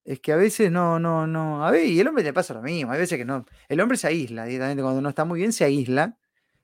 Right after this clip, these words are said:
este, la mujer cree que la está rechazando y en realidad el hombre dice, "Déjame solo porque ya me voy a acomodar". Pero bueno, estamos aprendiendo un poco la comunicación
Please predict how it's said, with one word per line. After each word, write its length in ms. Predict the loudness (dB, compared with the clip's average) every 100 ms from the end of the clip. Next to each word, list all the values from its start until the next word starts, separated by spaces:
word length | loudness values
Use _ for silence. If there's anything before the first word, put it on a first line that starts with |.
| _
este, 800 | -6 -6 _ -4 -2 -2 -4 -6
la 80 | -6
mujer 260 | -4 -4 -4
cree 160 | -4
que 80 | -2
la 80 | -2
está 160 | -2 -2
rechazando 560 | -2 -2 2 2 4
y 20 | 0
en 40 |
realidad 160 | 0 0
el 60 |
hombre 200 | -2 -2
dice, 160 | -4 -4
"Déjame 320 | -2 -2 -4
solo 320 | -2 0 2 2
porque 220 | 0 -2 _ _ _
ya 160 | -4 -2
me 100 | 2
voy 140 | 2
a 40 | 2
acomodar". 500 | 2 0 2 0 -4 _ _ _ _ _ 0
Pero 160 | 4
bueno, 380 | 4 4 0 -4 -14 -12
estamos 360 | -2 -2 0
aprendiendo 420 | -2 -2 -2 -4 -4
un 40 |
poco 200 | -4 0
la 120 | 0 0
comunicación 840 | -2 -4 -6 -6 -2 -2 -2 -6